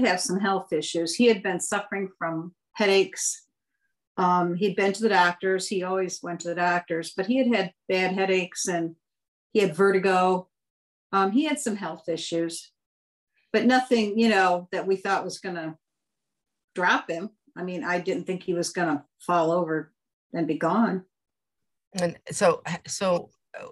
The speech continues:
Speaker 2: how did he pass?
Speaker 1: Well, Mike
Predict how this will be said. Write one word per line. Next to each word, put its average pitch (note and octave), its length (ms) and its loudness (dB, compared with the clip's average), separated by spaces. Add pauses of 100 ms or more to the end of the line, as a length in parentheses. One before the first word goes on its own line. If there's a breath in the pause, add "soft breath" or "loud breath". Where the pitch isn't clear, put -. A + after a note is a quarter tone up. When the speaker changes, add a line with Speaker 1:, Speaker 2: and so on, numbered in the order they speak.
Speaker 2:
how G3 360 2
did F3+ 180 -4
he F3+ 100 -2
pass? - 680 -4 (1800)
Speaker 1:
Well, G3 440 4 (1040)
Mike A3+ 400 0